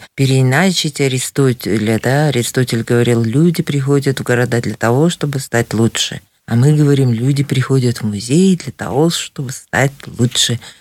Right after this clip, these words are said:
Приходите, пожалуйста, в музей и станете все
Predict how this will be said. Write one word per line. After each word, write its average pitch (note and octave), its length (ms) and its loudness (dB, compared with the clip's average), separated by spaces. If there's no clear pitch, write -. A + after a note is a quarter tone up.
Приходите, C3+ 720 2
пожалуйста, D3 640 0
в B2 60 -4
музей D3+ 420 0
и D#3+ 40 0
станете C4+ 680 0
все G3 360 -2